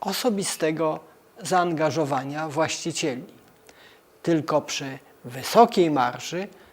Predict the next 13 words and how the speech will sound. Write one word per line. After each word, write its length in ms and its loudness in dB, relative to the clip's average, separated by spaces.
będzie 500 4
można 380 2
pokryć 600 0
wysokie 640 0
koszty 540 -2
początkowych 760 -4
działań 500 2
i 240 2
prowadzić 760 2
sprzedaż 800 -2
w 100 -8
sposób 560 -2
rentowny. 760 2